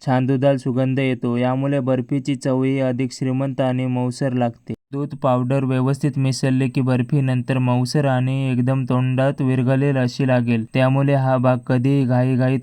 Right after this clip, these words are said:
करू नका, हळूहळू आणि शांतपणे ढवळा, म्हणजे तुमची नारळ बर्फी खूपच स्वादिष्ट आणि परफेक्ट बनेल. आता आपण दूध पावडर पर्यंतचं मिश्रण नीट तयार केले आहे. मिश्रण छान घट्टसर झालंय आणि गुलगुलीत दिसतंय.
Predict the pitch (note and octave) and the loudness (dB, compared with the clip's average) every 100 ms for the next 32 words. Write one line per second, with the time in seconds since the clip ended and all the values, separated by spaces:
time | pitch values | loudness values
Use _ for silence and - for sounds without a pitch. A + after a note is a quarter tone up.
0 | - B2+ C3 B2+ A#2 A#2+ A#2+ B2 C3+ C3+ | 0 0 2 0 0 0 2 2 2 2
1 | C3+ C3+ C3 C3 B2+ B2 B2 B2+ B2+ C3 | 2 0 0 -2 0 0 0 0 0 2
2 | B2 B2 A#2+ A#2 A#2 B2 C#3 D3 - B2+ | 2 2 2 0 0 2 2 0 0 0
3 | B2 C#3 C3 B2+ C3+ B2 B2+ B2+ C#3+ C3+ | 2 2 2 2 2 0 0 0 0 0
4 | C3 A#2+ C3+ - B2 B2 C3+ C#3 B2+ C3 | -2 0 -2 0 0 2 -2 0 0 0
5 | C3 B2+ C3+ C3+ A#2+ A#2+ A2+ G#2+ B2 B2+ | 0 -2 0 -2 2 0 0 -4 -6 -2
6 | C#3+ C3+ C#3 C3 C3 C3+ - B2+ B2 C3+ | 0 0 0 -2 0 0 0 0 2 0
7 | B2+ C3 C3+ C3+ C3+ C3 B2 B2+ C3 B2+ | 0 0 0 -2 -2 -2 -2 -2 -4 -2
8 | C3 B2 B2+ B2+ B2 B2+ B2 A#2+ A#2 G#2+ | -4 -2 0 0 0 0 0 0 0 -4
9 | A2+ - - - B2 B2 C#3 C3+ C3 C3 | -8 -20 -20 -10 -4 -2 0 -2 -2 -4
10 | B2+ B2+ B2 C3 C3 C3 C3 B2+ B2 A#2+ | -2 -4 -2 -2 0 -2 0 -2 0 -2
11 | A2+ - A#2+ A#2+ B2 B2+ B2 C3+ C3 B2+ | -4 -10 -6 -4 -2 -2 0 -2 -2 -4
12 | B2 - A#2+ A2+ | -6 -4 -2 -2